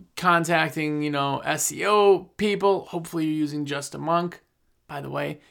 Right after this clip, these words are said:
If you use Just a Monk, tell him I said hi. Uh, but he's absolutely awesome. Uh, he's an S E O. Search him on Facebook. I think you can find him. But, um, if you're doing all of that and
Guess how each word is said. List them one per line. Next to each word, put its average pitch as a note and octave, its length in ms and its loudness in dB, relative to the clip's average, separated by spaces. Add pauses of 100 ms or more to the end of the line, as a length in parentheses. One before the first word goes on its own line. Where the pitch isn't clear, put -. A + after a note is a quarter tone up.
(200)
If A#3+ 240 2
you A3+ 120 2
use G3 160 0
Just F#3 280 6
a - 20 -2
Monk, E3 280 2
tell D#3 180 -2
him D#3 60 -4
I D3+ 80 -2
said D3 180 -6
hi. C#3 360 -2 (440)
Uh, C3+ 200 -2
but C#3+ 180 -4
he's D3+ 340 -4
absolutely C3+ 540 -4
awesome. C#3 340 -12 (500)
Uh, C#3 320 8
he's D#3+ 240 -2
an C#3+ 100 -2
S C#3 220 -2
E C#3 140 0
O. C3 160 2
Search C#3+ 260 -2
him C3 80 -4
on C3 100 -4
Facebook. - 420 -8
I D3+ 40 -18
think - 160 -18
you - 60 -20
can C#3+ 100 -18
find G#1+ 240 -12
him. - 80 -18
But, - 240 -14 (340)
um, D#3 520 8 (760)
if F3+ 200 6
you're E3+ 100 2
doing A3+ 320 0
all G#3+ 260 4
of D#3+ 100 -2
that D3+ 540 -2 (960)
and G#3 440 2